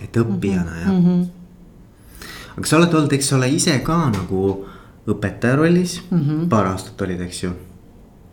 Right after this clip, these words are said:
Speaker 1: Ja siis sa oled olnud ka nüüd siis, äh,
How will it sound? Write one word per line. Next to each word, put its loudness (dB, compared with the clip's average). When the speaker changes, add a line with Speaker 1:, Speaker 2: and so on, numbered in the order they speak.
Speaker 1:
Ja -2
siis -2
sa 2
oled -2
olnud 0
ka -6
nüüd -4
siis, -8
äh, -6